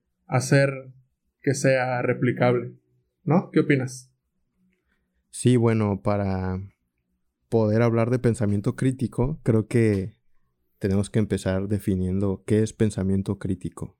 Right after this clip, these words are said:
Speaker 2: ¿Estás de acuerdo?
Speaker 1: Sí.
Speaker 2: ¿Para ti qué es pensamiento crítico?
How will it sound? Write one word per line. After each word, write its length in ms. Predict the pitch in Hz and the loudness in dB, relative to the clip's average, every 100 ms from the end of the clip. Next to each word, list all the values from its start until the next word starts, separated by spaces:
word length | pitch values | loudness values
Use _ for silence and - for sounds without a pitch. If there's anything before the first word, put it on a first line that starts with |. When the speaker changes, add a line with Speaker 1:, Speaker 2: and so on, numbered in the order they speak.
| _ | _
Speaker 2:
¿Estás 200 | - 101 | -4 -2
de 80 | 104 | -2
acuerdo? 420 | 98 101 117 165 _ _ _ _ _ - | -2 -2 -2 -6 _ _ _ _ _ -6
Speaker 1:
Sí. 180 | - 156 - _ _ _ _ _ _ _ _ _ _ _ _ _ | 2 2 0 _ _ _ _ _ _ _ _ _ _ _ _ _
Speaker 2:
¿Para 200 | 110 104 | 0 2
ti 120 | 113 | 0
qué 100 | 135 | -2
es 100 | 117 | 0
pensamiento 480 | 123 120 107 104 117 | -2 0 0 0 -2
crítico? 520 | 113 110 101 98 | -2 -2 -6 -6